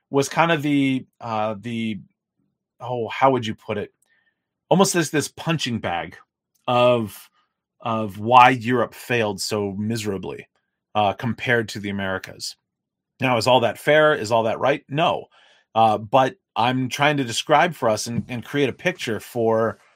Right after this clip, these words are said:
why certain effects and certain reactions happened. Um, you know, the,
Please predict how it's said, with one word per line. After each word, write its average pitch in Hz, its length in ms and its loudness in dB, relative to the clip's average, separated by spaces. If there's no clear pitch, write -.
why 135 500 2
certain 117 340 -6
effects - 680 -2
and 117 200 -8
certain 113 320 -6
reactions 104 720 -6
happened. 92 560 -10
Um, 104 640 0
you 135 120 -2
know, 120 280 -2
the, 127 640 -2